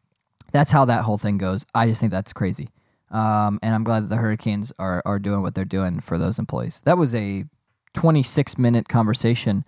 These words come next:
on one topic. Talk about filling an episode, man. I'm killing it over here. Um, one more thing I wanna talk about, I guess, <laughs> since we just went off on that for forever. And let me know your thoughts on that, seriously.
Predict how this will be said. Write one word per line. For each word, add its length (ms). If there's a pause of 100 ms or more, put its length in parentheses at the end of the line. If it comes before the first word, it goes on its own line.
(220)
on 180
one 200
topic. 380 (220)
Talk 180
about 220
filling 260
an 60
episode, 420
man. 300 (420)
I'm 160
killing 340
it 80
over 160
here. 240 (440)
Um, 760 (180)
one 200
more 160
thing 260
I 60
wanna 180
talk 240
about, 200
I 80
guess, 400 (120)
<laughs> 120
since 440 (120)
we 160
just 200
went 140
off 160
on 120
that 260
for 260
forever. 400 (240)
And 140
let 80
me 80
know 100
your 120
thoughts 260
on 80
that, 160
seriously. 480